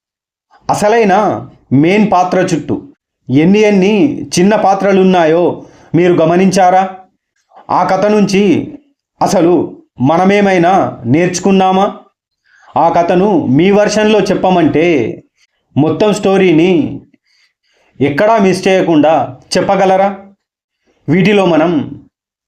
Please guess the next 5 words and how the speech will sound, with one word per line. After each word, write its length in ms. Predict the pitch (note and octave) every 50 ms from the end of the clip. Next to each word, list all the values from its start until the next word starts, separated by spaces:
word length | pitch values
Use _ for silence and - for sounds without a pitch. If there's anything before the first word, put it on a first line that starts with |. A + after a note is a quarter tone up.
| _ _
సగానికి 480 | - - D#3+ E3 F3 G3 G#3 G#3+ F#3+ A3
పైగా 260 | G3+ G3+ G3 F3 F3+
ప్రశ్నలకు 920 | F3 - - - - F3+ E3 D3+ C#3+ - D#3 E3+ D#3+ C3 G#2+ G#2 - - - -
సమాధానం 600 | - - D3+ E3+ F3+ F#3 F#3 F#3+ F#3 F#3 F3 D3+
చెప్పలేం. 600 | - D#3 C#3+ - D3 C#3 A#2+ G#2 F2 F2 - -